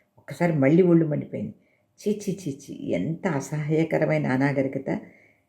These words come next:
ఎంత మూర్ఖజనం." "ఆగరా నాయనా,"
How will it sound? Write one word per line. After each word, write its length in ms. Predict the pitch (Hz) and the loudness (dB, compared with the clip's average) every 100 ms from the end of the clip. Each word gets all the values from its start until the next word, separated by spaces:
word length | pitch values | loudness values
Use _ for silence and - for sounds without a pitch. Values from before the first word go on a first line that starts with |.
| _ 151 | _ -2
ఎంత 360 | 151 175 170 | 0 0 0
మూర్ఖజనం." 760 | 180 139 160 - 175 165 127 123 - _ _ _ _ _ _ _ _ - | 0 2 2 2 2 2 0 -2 -10 _ _ _ _ _ _ _ _ 0
"ఆగరా 400 | 135 151 202 202 | 2 6 6 6
నాయనా," 580 | 151 139 160 180 139 | 6 4 4 4 2